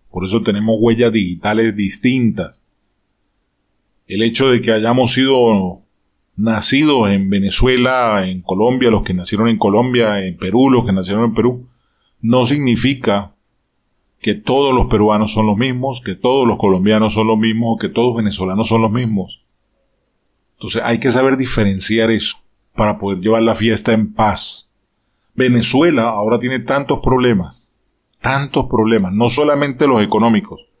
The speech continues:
sino ahora los problemas en los que nos está metiendo Maduro con Guyana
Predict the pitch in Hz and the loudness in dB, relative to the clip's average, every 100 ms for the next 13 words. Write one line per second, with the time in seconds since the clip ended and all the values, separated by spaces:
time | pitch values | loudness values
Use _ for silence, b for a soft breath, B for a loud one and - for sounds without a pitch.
0 | _ _ _ _ _ 110 107 104 107 131 | _ _ _ _ _ -2 0 2 2 0
1 | 120 113 107 117 123 120 - 95 92 87 | 0 0 0 0 2 0 -2 -4 -6 -4
2 | 104 110 117 117 123 110 98 107 120 117 | -4 -2 0 0 2 2 2 0 0 0
3 | 104 98 127 120 - | 0 0 0 0 -2